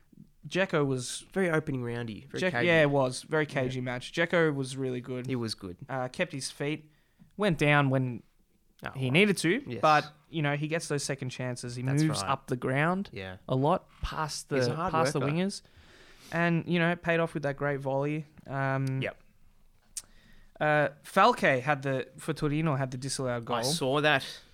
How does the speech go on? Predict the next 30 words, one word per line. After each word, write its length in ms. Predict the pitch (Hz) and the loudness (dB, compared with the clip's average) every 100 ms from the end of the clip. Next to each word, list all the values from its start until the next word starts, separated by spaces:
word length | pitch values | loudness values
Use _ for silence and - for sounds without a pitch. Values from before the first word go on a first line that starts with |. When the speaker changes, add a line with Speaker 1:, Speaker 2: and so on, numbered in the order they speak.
| - - - | -20 -18 -16
Speaker 1:
Contentious. 840 | - 135 147 143 143 143 143 139 - | -12 -4 2 6 6 6 4 0 -4
Speaker 2:
Um, 40 | - - - | -16 -12 -2
Speaker 1:
Was 120 | 151 | 2
that 100 | 175 | 4
an 100 | 175 | 4
offside? 400 | 165 - 170 170 | 4 2 0 4
Speaker 2:
uh, 120 | 170 135 - - - - - - | 2 2 -6 -8 -14 -14 -16 -6
see, 360 | - 180 170 - | 4 4 4 0
Speaker 1:
Mm. 360 | 151 151 139 | -2 0 4
Speaker 2:
it 80 | 170 | 6
was. 180 | 165 151 - _ _ _ - | 6 4 -2 _ _ _ 2
I 120 | 151 | 2
feel 240 | - 208 | 6 6
like 160 | 196 156 | 8 8
it 40 | 147 | 6
was 160 | 147 | 6
offside. 420 | 180 143 - 127 | 6 6 4 6
Speaker 1:
It 40 | 185 | 6
was 120 | 170 | 6
definitely 300 | 233 233 185 | 6 6 4
offside. 360 | 131 - 156 156 | 2 2 2 4
Speaker 2:
It 40 | |
wasn't 300 | 175 220 240 | 6 6 2
paid 280 | - 185 185 | 2 4 6
Speaker 1:
Yeah. 60 | 175 | 4
Speaker 2:
offside 360 | 160 165 151 | 4 2 4
initially. 460 | 147 139 135 143 147 | 4 0 2 2 2
Speaker 1:
That's 100 | 190 | 2
the 40 | |
thing. 280 | 208 117 98 | 0 -2 -6